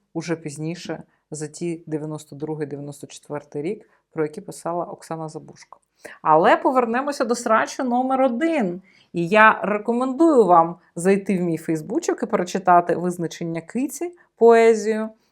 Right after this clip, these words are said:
А я зараз розкажу, про що взагалі історія. Тому що я насправді, я насправді дуже сильно люблю от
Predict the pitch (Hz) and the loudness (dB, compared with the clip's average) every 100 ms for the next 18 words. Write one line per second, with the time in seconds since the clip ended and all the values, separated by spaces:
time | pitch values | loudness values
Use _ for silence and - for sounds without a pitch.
0 | _ 170 175 254 285 247 233 214 - 196 | _ -4 0 2 0 -4 -8 -12 -8 -6
1 | 214 - 185 - - - 277 254 180 175 | -6 -4 -6 -6 -12 -2 2 4 4 0
2 | 180 175 185 - 190 160 156 185 202 208 | 0 -2 -6 -6 -2 0 -2 -4 -4 -4
3 | 202 - - - 240 330 339 - 208 160 | -8 -10 -20 0 2 2 0 0 2 0
4 | 156 202 196 - 175 160 160 226 202 - | -2 -2 -2 -2 -2 -2 -2 0 0 -2
5 | 247 269 214 170 165 185 214 302 - _ | -2 -2 0 0 0 2 2 0 -10 _
6 | _ - - - - - 202 202 | _ -18 -16 -16 -20 0 0 0